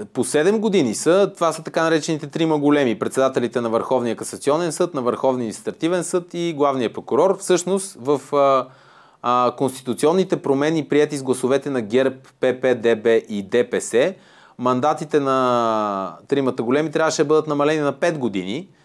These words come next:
но Конституционният съд, някак си мнозинството в него се оказа, че не е съгласно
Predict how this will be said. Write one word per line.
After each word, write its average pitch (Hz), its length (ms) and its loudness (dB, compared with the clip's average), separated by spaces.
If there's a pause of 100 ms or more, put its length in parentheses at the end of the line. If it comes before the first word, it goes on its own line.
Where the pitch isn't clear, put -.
(420)
но 180 280 2
Конституционният 147 880 0
съд, 185 400 -2
някак 151 380 -6
си 160 140 -6
мнозинството 139 640 -2
в - 100 -14
него 135 240 -2
се 139 120 -6
оказа, 131 380 0
че 139 120 -6
не 135 140 -2
е 127 60 0
съгласно 156 720 -4